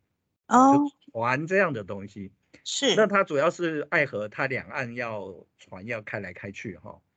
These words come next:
Speaker 1: 是观光用途吗？
Speaker 2: 那，对，
Speaker 1: 还是
Speaker 2: 观光用途，
Speaker 1: 哦，
Speaker 2: 但是
Speaker 1: 观光用途。
Speaker 2: 驾驶不够多嘛。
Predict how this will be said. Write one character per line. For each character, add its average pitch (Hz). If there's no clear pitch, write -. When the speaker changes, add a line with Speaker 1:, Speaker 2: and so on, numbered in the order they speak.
Speaker 1:
是 285
观 233
光 220
用 202
途 -
吗？ 147
Speaker 2:
那， 139
对， 151
Speaker 1:
还 110
是 101
Speaker 2:
观 151
光 147
用 151
途， 123
Speaker 1:
哦， 175
Speaker 2:
但 147
是 190
Speaker 1:
观 190
光 196
用 175
途。 160
Speaker 2:
驾 139
驶 110
不 -
够 107
多 101
嘛。 95